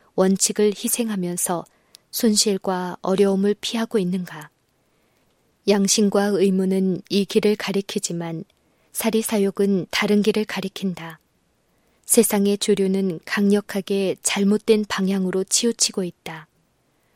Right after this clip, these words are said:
그러므로 악과 타협하는 자는 죄악의 짙은 어두움 속으로 휩쓸려 들어갈 것이다. 빌라도는 폭도들의 요구에 굴복하였다. 그는 지위를 잃어버릴 위험에 처하기보다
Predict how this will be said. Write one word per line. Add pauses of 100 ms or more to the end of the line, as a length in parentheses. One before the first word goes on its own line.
(120)
그러므로 (460)
악과
타협하는
자는 (480)
죄악의
짙은
어두움
속으로
휩쓸려
들어갈
것이다. (1600)
빌라도는 (120)
폭도들의
요구에
굴복하였다. (800)
그는
지위를
잃어버릴
위험에
처하기보다